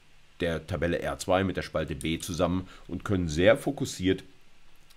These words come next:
genau die Informationen angreifen, die tatsächlich für die Anfrageauswertung benötigt wird. Ja, großer Fokus, weniger Bytes werden bewegt, äh, optimale Implementation auf, äh,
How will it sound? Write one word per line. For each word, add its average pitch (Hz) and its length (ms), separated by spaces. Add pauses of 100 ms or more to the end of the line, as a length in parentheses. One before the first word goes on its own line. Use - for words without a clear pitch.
(120)
genau 73 400
die 92 100
Informationen 95 500
angreifen, 73 600 (400)
die 73 160
tatsächlich 73 400
für - 100
die 71 160
Anfrageauswertung 67 1000
benötigt 71 460
wird. - 380
Ja, - 180 (300)
großer 139 320
Fokus, 123 580 (240)
weniger 101 500
Bytes 87 380
werden 87 180
bewegt, 80 460 (340)
äh, 67 260 (100)
optimale 85 720 (160)
Implementation 82 880 (100)
auf, 69 440
äh, 64 360